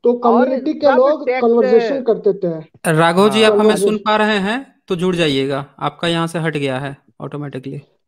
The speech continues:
Speaker 1: और इसके
Speaker 2: जो
Speaker 1: अलावा अगर आप पूछ-, हाँ, इसके
Speaker 2: हाँ,
Speaker 1: अलावा
Speaker 2: बोलिए।
Speaker 1: अगर आप पूछ रहे हैं तो reference सबको अशोक के कई सारे इंस्क्रिप्शन से मिलेगा।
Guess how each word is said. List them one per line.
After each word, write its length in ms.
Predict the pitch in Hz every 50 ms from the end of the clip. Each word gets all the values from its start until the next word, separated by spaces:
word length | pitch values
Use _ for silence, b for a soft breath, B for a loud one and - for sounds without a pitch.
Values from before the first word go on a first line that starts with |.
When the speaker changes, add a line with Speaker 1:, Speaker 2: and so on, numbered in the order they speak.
| _ _ _ _ _ _ _ -
Speaker 1:
और 380 | 233 226 233 247 233 - - -
इसके 300 | 247 233 - - - -
Speaker 2:
जो 60 | -
Speaker 1:
अलावा 420 | - - 208 214 220 226 240 269 277
अगर 200 | 269 233 262 254
आप 160 | 247 247 -
पूछ-, 520 | - 233 233 - - _ _ _ _ _ _ _ _ _ _ _ _ _ _ _ _ _ _ _ _ _ -
हाँ, 140 | 214 202 190
इसके 340 | 202 208 196 - - - 269
Speaker 2:
हाँ, 100 | 254 226
Speaker 1:
अलावा 160 | 226 226 233
Speaker 2:
बोलिए। 160 | 233 254 254
Speaker 1:
अगर 180 | 233 240 240 240
आप 140 | 226 240 -
पूछ 240 | 226 233 233 -
रहे 240 | 240 226 220 202 190
हैं 280 | 180 190 208 240 247 -
तो 80 | -
reference 440 | 208 208 - - 220 240 247 240 240
सबको 480 | - 214 220 - - 254 269 285 302 294 294 - - _ _ _ - - - - _ _ -
अशोक 460 | 202 190 - 254 262 262 262 262 240
के 160 | - 262 254
कई 280 | 247 - 226 220 247 247
सारे 260 | 240 247 240 240 254
इंस्क्रिप्शन 640 | 240 233 208 - - - 233 226 233 - 247 240 214
से 160 | - - 220
मिलेगा। 500 | 185 180 175 170 165 156 156 151 156 156